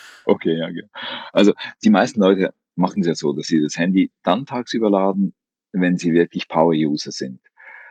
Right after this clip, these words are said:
Äh, aber viele laden's tagsüber tatsächlich nicht, weil sie eben,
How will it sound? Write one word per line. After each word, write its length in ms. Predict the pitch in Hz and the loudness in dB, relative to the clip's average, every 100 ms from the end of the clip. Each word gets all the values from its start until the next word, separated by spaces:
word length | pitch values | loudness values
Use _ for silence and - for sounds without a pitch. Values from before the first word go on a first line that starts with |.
| - _ _ _ - | -20 _ _ _ -2
Äh, 220 | 90 82 - | 0 0 0
aber 300 | 90 90 85 | 2 2 0
viele 460 | - 95 110 139 131 | -2 0 2 4 4
laden's 440 | 90 87 101 - | 4 2 0 -4
tagsüber 420 | 87 85 - 80 | -4 -4 -4 -6
tatsächlich 540 | 82 76 - 76 - 82 | -6 -8 -8 -8 -8 -4
nicht, 300 | - - - | -4 -4 -4
weil 160 | 85 | -2
sie 140 | 82 87 | 2 2
eben, 340 | 85 87 80 | 2 -2 -4